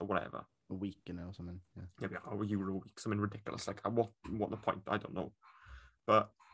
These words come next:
Speaker 1: they sign Dani Alves for a Euro week. He's gonna play,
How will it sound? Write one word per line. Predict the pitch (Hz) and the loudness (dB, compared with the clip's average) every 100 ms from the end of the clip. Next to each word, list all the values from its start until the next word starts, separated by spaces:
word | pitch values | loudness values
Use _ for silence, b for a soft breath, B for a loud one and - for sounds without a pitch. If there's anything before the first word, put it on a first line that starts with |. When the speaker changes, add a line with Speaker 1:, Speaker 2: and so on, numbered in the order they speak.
| - 117 | -16 0
Speaker 1:
they | 120 | 0
sign | - 139 143 139 - - - _ - | 2 0 2 -2 -4 -10 -10 _ 0
Dani | 123 123 123 | 2 4 2
Alves | 101 104 - - 110 - _ _ _ _ | 0 -4 -8 -8 -8 -10 _ _ _ _
for | - 104 | 0 2
a | |
Euro | 110 120 113 | 2 2 2
week. | 101 - - - _ | 0 -2 -8 -14 _
He's | 117 113 | -4 2
gonna | 127 120 | 4 4
play, | - - 95 | 0 -4 -4